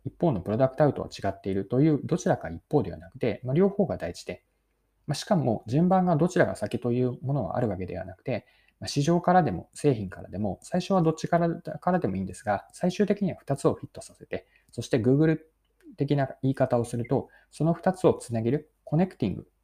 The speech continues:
をすることがマーケターの役割だと思っていて、これがつまりは製品市場戦略のことだし、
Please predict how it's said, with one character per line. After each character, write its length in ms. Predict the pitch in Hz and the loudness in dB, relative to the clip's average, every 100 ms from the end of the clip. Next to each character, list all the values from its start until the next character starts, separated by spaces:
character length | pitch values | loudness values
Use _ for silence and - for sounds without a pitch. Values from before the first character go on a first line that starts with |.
| - | -6
を 220 | 120 - | -6 -6
す 160 | - - | -10 -4
る 120 | 156 | -2
こ 140 | 156 185 | -2 0
と 120 | 135 | 2
が 280 | 127 113 - - _ | 4 2 -2 -18 _
マ 100 | 110 | -4
ー 40 | 113 | -2
ケ 100 | 113 | 0
タ 120 | 104 | 0
ー 20 | |
の 100 | 101 | 0
役 220 | 95 95 | -2 -2
割 160 | 107 95 | -2 -2
だ 100 | - | -6
と 80 | 82 | -16
思 100 | 87 | -18
っ 40 | |
て 160 | _ 87 | _ -16
い 40 | |
て、 300 | - 90 - _ _ | -8 -8 -8 _ _
こ 120 | 170 | 0
れ 40 | |
が 100 | 180 | 0
つ 120 | 185 196 | 2 0
ま 100 | 110 | 0
り 80 | |
は 260 | 90 95 - | -2 -4 -4
製 180 | - 120 | -2 -2
品 180 | 90 87 | -2 -8
市 160 | 92 | -6
場 140 | 98 95 | -4 -4
戦 180 | 110 | -6
略 260 | 92 - - 117 | -8 -12 -20 -14
の 80 | 101 | -10
こ 120 | - | -10
と 80 | - | -10
だ 100 | - | -6
し、 260 | 131 113 | -4 -4